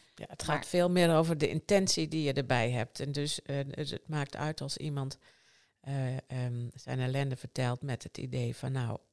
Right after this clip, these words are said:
Speaker 1: oké, ehm, ik ben bloedeerlijk naar mezelf en hier heb ik nog wat te doen."
Speaker 2: Ja.
Speaker 1: En dit is op dit moment, ehm, hoe, ja, wat de effecten zijn, laat ik het zo maar zeggen.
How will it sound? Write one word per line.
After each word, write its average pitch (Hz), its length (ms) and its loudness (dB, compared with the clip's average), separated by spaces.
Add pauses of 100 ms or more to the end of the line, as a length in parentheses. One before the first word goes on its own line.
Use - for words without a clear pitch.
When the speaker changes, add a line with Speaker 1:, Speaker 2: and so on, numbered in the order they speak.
(120)
Speaker 1:
oké, 110 380 -6 (120)
ehm, 123 520 -20 (580)
ik 135 160 -10
ben 127 160 -4
bloedeerlijk 135 500 -4
naar 127 120 -2
mezelf 123 400 -2
en 131 80 -4
hier 127 180 2
heb 127 160 -2
ik - 80 -10
nog - 160 -2
wat 131 160 -2
te 131 120 -4
doen." 185 260 -2 (580)
Speaker 2:
Ja. 233 160 -12
Speaker 1:
En 131 180 0
dit 143 200 -4
is 135 140 -4
op - 160 -8
dit - 180 -4
moment, 123 560 0
ehm, 127 680 -2 (880)
hoe, 135 480 -4 (460)
ja, 135 200 -2
wat 127 180 -2
de - 60 -10
effecten - 540 -6
zijn, 196 260 0
laat 143 120 0
ik 151 60 -8
het - 120 -10
zo 147 160 -2
maar 190 140 -4
zeggen. 294 340 -8